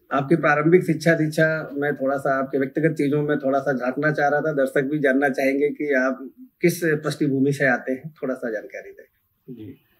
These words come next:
Speaker 2: तो मेरी प्राइमरी, अ, जो प्रारंभ-, अ, प्रारंभ-, प्रारंभिक शिक्षा है, वो हरिद्वार में हुई है सर।
Speaker 1: जी।
Speaker 2: तो केंद्रीय विद्यालय हरिद्वार में मेरी, अ,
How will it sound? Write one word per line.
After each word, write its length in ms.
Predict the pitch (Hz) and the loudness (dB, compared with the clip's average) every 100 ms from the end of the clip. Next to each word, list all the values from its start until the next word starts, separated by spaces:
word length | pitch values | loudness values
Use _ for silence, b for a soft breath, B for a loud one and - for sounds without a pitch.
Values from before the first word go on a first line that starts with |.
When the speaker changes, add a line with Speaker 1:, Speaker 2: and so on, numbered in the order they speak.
| _ | _
Speaker 2:
तो 80 | 147 | -2
मेरी 200 | 156 180 | 2 2
प्राइमरी, 360 | 180 156 160 165 | 2 2 4 2
अ, 440 | 156 151 139 135 | 0 -4 -4 -2
जो 160 | 131 147 | 0 -2
प्रारंभ-, 320 | 139 135 143 | -2 -4 -2
अ, 260 | 156 139 127 | -4 -4 -4
प्रारंभ-, 480 | 135 131 135 127 | -4 -4 -4 -8
प्रारंभिक 360 | 135 131 143 160 | -8 -4 -2 -2
शिक्षा 340 | 147 - 156 135 | -4 -6 -4 -2
है, 160 | 170 | -2
वो 500 | 160 151 151 147 - 143 | -2 -2 -2 -2 -6 -4
हरिद्वार 340 | 143 143 147 | -2 0 2
में 120 | 156 | 2
हुई 140 | 107 104 | 0 -4
है 80 | 98 | -14
सर। 240 | - - _ _ - 98 | -16 -20 _ _ -20 -18
Speaker 1:
जी। 160 | - - _ _ | -18 -20 _ _
Speaker 2:
तो 160 | 123 127 | -12 -4
केंद्रीय 280 | 143 143 151 | 0 2 0
विद्यालय 380 | 143 135 135 143 | 0 0 2 2
हरिद्वार 320 | 135 127 131 | 0 0 -2
में 160 | 135 139 | -2 0
मेरी, 360 | 139 139 143 | 0 -2 -4
अ, 440 | 143 123 113 107 | -6 -8 -10 -12